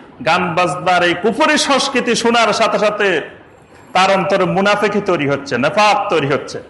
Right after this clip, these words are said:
এখন আস্তে আস্তে আপনি লক্ষ্য করবেন, এটা কিন্তু গবেষণার বিষয়,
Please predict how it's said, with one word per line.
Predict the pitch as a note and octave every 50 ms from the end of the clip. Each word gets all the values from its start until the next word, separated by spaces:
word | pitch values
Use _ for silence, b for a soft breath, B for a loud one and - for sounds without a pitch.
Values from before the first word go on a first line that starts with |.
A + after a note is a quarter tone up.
| - - - B B B B B B
এখন | - F3+ - C4 B3 G3+
আস্তে | F#3 G#3 G3+ - - C#4+
আস্তে | C4+ C4+ C#4 C#4 C4
আপনি | A#3 - G#3+ A3
লক্ষ্য | G#3+ G#3+ G#3+ G#3+ - - C4
করবেন, | B3+ A#3 G#3 F3+ F3 C#3 A#2+ A#2 - -
এটা | E3 E3 G#3+ G#3
কিন্তু | - A3 F#3+ G#3
গবেষণার | E3 F#3+ G3+ G3+ F3+ - G#3 A#3 A3+ A3+ G3+
বিষয়, | F3 E3+ E3 - D3+ C3 A#2